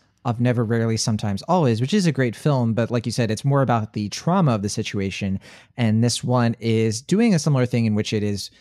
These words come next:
sort of telling the audience, "Yes, this happens," but it's kind of doing it under the veneer of a Y A comedy, which I hadn't even thought that it was more of Y A, but I think that is, that makes a lot of sense when you watch this movie, because there is a lot of layering of the backstory.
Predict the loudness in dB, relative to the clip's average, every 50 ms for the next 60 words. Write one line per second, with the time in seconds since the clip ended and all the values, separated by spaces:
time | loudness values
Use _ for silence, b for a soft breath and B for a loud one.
0 | b b b b -2 0 0 0 0 0 0 0 2 2 2 2 2 2 0 0
1 | -2 -2 -2 -2 -2 -2 -4 -6 -8 -8 -6 -4 -2 -2 -2 -2 -2 -2 -2 -2
2 | -4 -8 b b b b b -2 -2 -2 0 -4 -4 -4 -2 0 0 0 2 0
3 | 0 -2 -2 0 0 0 2 2 2 2 2 2 2 2 2 2 2 0 0 -2
4 | -2 -4 _ -6 -4 -2 -2 -2 -2 -4 -6 -8 -8 -6 -6 -4 -2 -2 -2 0
5 | 0 0 -2 -2 -6 -6 -6 -4 -4 -6 -6 -4 -6 -6 -6 -8 -4 -2 0 2
6 | 2 2 2 2 2 2 0 0 0 0 0 0 2 0 -2 -2 -2 -2 -2 -2
7 | -2 -2 -2 -2 0 0 0 -2 -2 -2 -2 -2 -2 0 0 0 0 2 0 -2
8 | -2 -4 -4 -2 -4 -4 -4 -8 b b b b b -2 0 2 2 2 2 2
9 | 0 -2 -4 -4 -6 -2 -2 0 0 0 0 0 -2 -4 -2 0 0 0 0 -2
10 | -4 -4 -2 -2 -2 -2 -2 -2 -4 -2 0 0 0 0 -2 -4 -8 -8 -6 -6
11 | -6 -6 -4 -8 -4 -4 -4 -4 -2 -2 -2 -2 -2 -2 -2 -2 -2 -2 -2 -4
12 | -6 -6 -4 -2 0 0 0 0 0 0 -2 -4 -4 -8 -6 -4 0 0 0 -2
13 | -4 -10 -4 -2 0 2 2 4 4 4 2 2 0